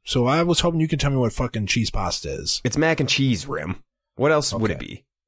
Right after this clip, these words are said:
Speaker 2: This is macaroni and cheese. She's just too rich and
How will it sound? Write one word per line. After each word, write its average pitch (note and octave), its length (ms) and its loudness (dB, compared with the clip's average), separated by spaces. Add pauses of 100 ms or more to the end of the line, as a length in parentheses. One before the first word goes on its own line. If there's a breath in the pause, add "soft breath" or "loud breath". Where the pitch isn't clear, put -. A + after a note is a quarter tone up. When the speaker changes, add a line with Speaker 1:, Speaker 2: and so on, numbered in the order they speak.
(160)
Speaker 2:
This B2 180 0
is A2+ 100 0
macaroni B2 540 2
and A2 100 0
cheese. A#2 340 2
She's G#2 240 0
just A#2 240 0
too D3+ 220 2
rich A#2+ 480 2
and F#2+ 320 -2